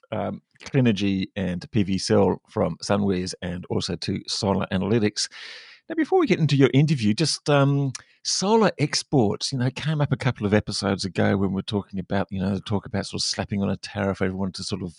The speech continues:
export back into the grid. Now, there's been a few developments on that front recently. There's been a bunch of different submissions, um,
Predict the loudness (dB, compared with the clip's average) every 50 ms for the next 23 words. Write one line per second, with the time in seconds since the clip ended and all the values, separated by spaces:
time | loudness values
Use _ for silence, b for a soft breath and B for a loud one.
0 | -14 -14 -14 -14 -12 _ -8 -10 -8 _ -8 -6 -6 -6 -8 -8 -10 -12 -20 -16
1 | -12 -6 -4 -2 -2 -2 -2 -4 -8 -12 B B B B B B B B B B
2 | B B B -2 -2 -2 -2 -2 -2 -2 -2 0 -2 -2 0 2 4 4 4 4
3 | 2 0 0 -2 -2 -4 -4 -6 -6 -8 -6 -6 -6 -4 -4 -4 -4 -4 -4 -4
4 | -4 -6 -4 -2 0 0 0 0 -2 -4 -4 -4 -2 -2 -2 -2 0 -2 -2 -2
5 | -2 -4 -4 -2 -4 -2 -4 -4 -6 -6 -6 -4 -2 0 0 0 0 0 0 0
6 | 0 -2 -2 -4 -6 -8 -6 -4 -2 0 0 0 0 0 0 -2 -4